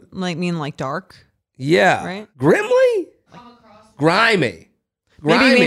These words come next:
Speaker 1: Grimy.
Speaker 2: meant, maybe she meant to say grimy.
Speaker 1: Yeah, grimy ma-, makes a lot more sense. "So this is going to come across as grimy, like I want you to see the bill,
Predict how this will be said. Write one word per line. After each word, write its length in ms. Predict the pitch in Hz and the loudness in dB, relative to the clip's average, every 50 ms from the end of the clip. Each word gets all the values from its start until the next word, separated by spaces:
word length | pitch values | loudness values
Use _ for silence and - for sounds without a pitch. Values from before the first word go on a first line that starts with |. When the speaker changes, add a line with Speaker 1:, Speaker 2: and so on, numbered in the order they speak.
| 247 240 | 2 2
Speaker 1:
Grimy. 100 | 240 285 | 2 4
Speaker 2:
meant, 300 | 240 240 233 214 - - | 2 2 0 -2 -2 -2
maybe 220 | 233 233 220 226 214 | 0 0 0 0 -2
she 120 | - - | -2 -2
meant 180 | 220 208 196 180 | -2 -2 -2 -4
to 60 | 175 | -4
say 140 | - 196 175 | -4 -4 -2
grimy. 420 | 156 170 165 147 147 147 127 123 - | -2 -4 -4 -4 -6 -8 -12 -10 -4
Speaker 1:
Yeah, 240 | - 135 131 120 117 | -2 0 2 2 2
grimy 600 | 107 127 151 175 208 226 247 254 220 190 165 147 | 2 2 2 2 2 2 2 2 2 2 2 2
ma-, 300 | 139 139 135 143 143 135 | 0 -2 -2 -4 -6 -6
makes 380 | 131 135 139 135 131 - - 139 | -2 -2 -2 -2 -2 -6 -6 -6
a 80 | 131 | -4
lot 400 | 120 117 131 147 160 170 170 - | -2 0 2 2 2 2 0 -2
more 200 | 135 120 107 98 | -2 -4 -4 -4
sense. 300 | - - - 110 101 - - - - - - | -6 -8 -8 -8 -10 -10 -14 -20 -20 -12 -4
"So 100 | - 175 | -2 0
this 140 | 240 254 | 0 0
is 60 | 247 202 | 0 0
going 200 | 226 214 202 185 | 2 2 2 0
to 60 | 175 | 0
come 140 | - 175 175 | 0 0 0
across 340 | 165 - 175 165 160 - | 2 2 2 2 0 0
as 100 | 143 127 | -4 -8
grimy, 640 | 113 107 135 135 151 175 208 247 247 202 135 107 104 | -4 0 2 2 2 2 2 0 0 0 -2 -4 -4
like 200 | 110 120 120 113 | -2 -2 0 0
I 60 | 131 | 0
want 320 | 127 131 139 147 156 - - | 2 2 4 2 2 2 0
you 100 | 156 147 | -2 -2
to 60 | 135 | -2
see 180 | - - - 151 | -2 -4 -4 -4
the 100 | 135 123 | -4 -4
bill, 400 | 110 107 135 180 190 147 95 | -4 -2 0 2 2 0 -2